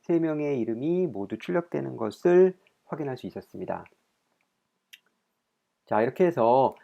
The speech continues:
어, 동일한 이름을 가지는 인자가 서로 다른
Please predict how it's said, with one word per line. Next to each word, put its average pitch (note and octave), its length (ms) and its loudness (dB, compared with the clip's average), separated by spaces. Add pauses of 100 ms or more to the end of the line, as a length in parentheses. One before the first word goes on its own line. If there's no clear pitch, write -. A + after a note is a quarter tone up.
(140)
어, A2+ 360 0
동일한 F3+ 500 4
이름을 C3+ 320 2
가지는 F#2+ 500 -6 (1600)
인자가 B2+ 880 2
서로 E3+ 260 -4
다른 F#2 340 -14